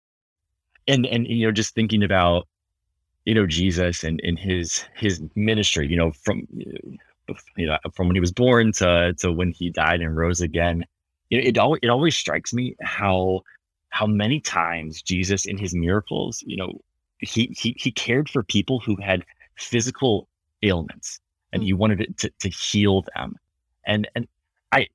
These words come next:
Speaker 1: I think there's really something to that. I, I, I, I don't believe that Jesus was just trying to get people's attention. He was, and he did that <laughs> really well. But when it came to, you know, healing the blind, making people walk who could never walk, even from the, you know,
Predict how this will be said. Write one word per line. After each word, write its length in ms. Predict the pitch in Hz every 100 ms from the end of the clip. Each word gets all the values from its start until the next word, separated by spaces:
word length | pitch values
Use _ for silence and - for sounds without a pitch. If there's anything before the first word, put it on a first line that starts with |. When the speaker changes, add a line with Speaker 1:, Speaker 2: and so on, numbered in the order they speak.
| -
Speaker 1:
I 80 | -
think 180 | - 202
there's 180 | 202 107
really 320 | 95 113 131
something 520 | - 110 107 110 95
to 280 | - 101 92
that. 240 | - - -
I, 60 | 104
I, 240 | 110 113 -
I, 40 | 113
I 220 | 104 110 95
don't 300 | 120 147 117
believe 580 | 117 107 107 101 95 87
that 220 | 90 - _ _ -
Jesus 340 | 117 110 104
was 180 | 101 92
just 340 | - 113 - -
trying 420 | - 95 98 95
to 80 | 85
get 260 | 87 - -
people's 420 | 104 - 92 82
attention. 680 | - - - 76 - - - _ -
He 100 | 170
was, 440 | 95 - - - -
and 180 | 98 92
he 100 | 95
did 200 | 85 143
that 240 | - 67 - - -
<laughs> 220 | 117 -
really 220 | 98 131
well. 280 | 156 - - _ _ _ _
But 300 | 95 110 107
when 140 | 110
it 80 | 104
came 200 | - 127
to, 140 | - 101
you 80 |
know, 60 | 92
healing 420 | - 120 113 110
the 80 | 98
blind, 400 | 82 82 73 - -
making 300 | 87 92 95
people 340 | 98 90 80 -
walk 220 | 101 104 -
who 80 | 98 -
could 200 | - 120
never 420 | 143 139 104 92
walk, 240 | 76 - -
even 220 | 101 95
from 180 | - 95
the, 140 | - -
you 100 | 98
know, 200 | 95 90